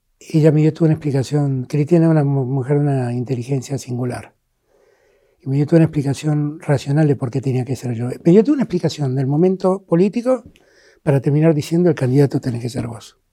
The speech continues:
Y me acuerdo perfectamente de eso. Yo, yo, del momen-, de la condición de presidente hay un momento determinante que es ese.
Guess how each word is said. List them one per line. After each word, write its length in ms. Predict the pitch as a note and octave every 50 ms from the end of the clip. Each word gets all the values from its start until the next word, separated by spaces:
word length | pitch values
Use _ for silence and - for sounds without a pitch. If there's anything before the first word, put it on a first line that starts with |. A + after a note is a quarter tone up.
| _ _ _ _ _ _ _ _ _ _ _ _ _ _ _ _ _ _ _
Y 300 | - - - D3 D3 C#3+
me 120 | C3+ C#3+
acuerdo 300 | C#3 - E3 E3+ E3 E3+ D3
perfectamente 640 | D#3 B2+ C3 D#3 C#3 D#3 D3 C#3+ C#3+ B2+ - - B2+
de 60 | A2
eso. 200 | A2+ - - A#2+
Yo, 240 | A#2+ B2+ - B2+ B2+
yo, 220 | B2+ D#3 E3+ F3
del 300 | - D#3 D3+ D#3+ D#3 D3+
momen-, 360 | C#3+ E3+ F3+ G#3 B3 C4+ A#3+ -
de 160 | A3+ G#3+ F3
la 100 | E3 D#3+
condición 420 | D#3+ F3 D#3+ D#3+ D#3 D#3+ G3+ A#3 A3
de 100 | A3 E3+
presidente 600 | E3 E3 D3+ - E3 D#3+ F3 F#3+ G3+ F3+ F#3 E3+
hay 140 | D#3+ E3
un 100 | E3 D3
momento 680 | D3 D3+ C#3+ D#3 F3+ F#3+ G3+ G3+ - G#3+ F#3+ D#3 A2 - _ _ _ _ _ _ _ _ _ _ _
determinante 920 | - D3 - - C#3+ C3+ C#3+ C#3+ D3 D#3+ F3+ G3 G3 - G3+ F3 C#3+ - _ _ _ _ _
que 120 | - - C3+
es 100 | - -
ese. 300 | - - - - -